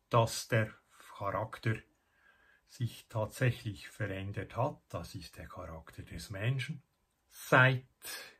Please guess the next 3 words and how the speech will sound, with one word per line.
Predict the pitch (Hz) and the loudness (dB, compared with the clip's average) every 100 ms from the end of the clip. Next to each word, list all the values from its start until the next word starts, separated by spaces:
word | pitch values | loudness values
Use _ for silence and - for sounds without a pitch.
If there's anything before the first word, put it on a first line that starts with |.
| _ _ - | _ _ 6
der | 127 117 | 8 8
römisch-katholischen | 113 120 113 - - 107 117 107 101 - 113 | 8 6 6 2 -4 -2 -2 -2 -2 -2 -4
Kirche. | - 147 170 170 90 | -2 -2 -2 -2 -8